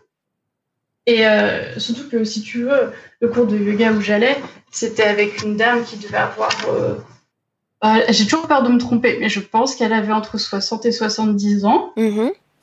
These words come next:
Speaker 1: Et, euh, elle était, bah, pareil, très old school, mais, euh, comme on était dans un cours ado, pas du tout spiritualité.
Speaker 2: Ouais.
Speaker 1: Donc vraiment, euh, juste à apprendre à... à aller dans ton corps, à,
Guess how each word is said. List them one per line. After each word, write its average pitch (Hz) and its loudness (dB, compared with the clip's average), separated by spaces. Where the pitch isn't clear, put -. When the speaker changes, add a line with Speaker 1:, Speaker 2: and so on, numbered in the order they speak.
Speaker 1:
Et, 240 6
euh, 226 4
elle 226 4
était, 226 2
bah, 202 2
pareil, 247 0
très 269 -2
old 247 2
school, 320 -4
mais, 226 -2
euh, 214 -4
comme 277 2
on 262 2
était 233 0
dans 220 -2
un 226 4
cours 220 0
ado, 226 2
pas 269 0
du 214 2
tout 302 -10
spiritualité. 247 0
Speaker 2:
Ouais. 220 -2
Speaker 1:
Donc 233 2
vraiment, 262 4
euh, 214 0
juste 226 -2
à 214 2
apprendre 240 -2
à... 202 0
à 208 2
aller 233 4
dans 240 2
ton 233 0
corps, 240 2
à, 208 0